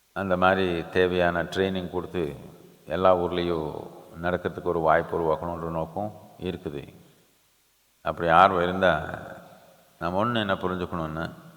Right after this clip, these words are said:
எதுக்கு நாம இந்த ஈஷா யோக மையத்துல இந்த மூணு வருஷத்துக்கு முன்னாடி வரைக்கும், இந்த பைரவி வர வரைக்கும் எந்த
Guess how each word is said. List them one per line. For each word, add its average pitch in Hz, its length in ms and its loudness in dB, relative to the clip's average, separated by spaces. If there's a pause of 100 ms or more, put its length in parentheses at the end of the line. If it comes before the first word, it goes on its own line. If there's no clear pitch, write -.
(2250)
எதுக்கு 113 440 2 (560)
நாம 90 240 2 (1400)
இந்த 95 140 -2 (140)
ஈஷா 92 240 6 (440)
யோக 90 220 2
மையத்துல 85 360 0 (1900)
இந்த 107 220 0 (240)
மூணு 113 260 2
வருஷத்துக்கு 110 400 0
முன்னாடி 107 300 2
வரைக்கும், - 340 0 (200)
இந்த 85 180 -4
பைரவி 90 360 6
வர 90 200 4
வரைக்கும் 87 420 -2 (2000)
எந்த 117 240 2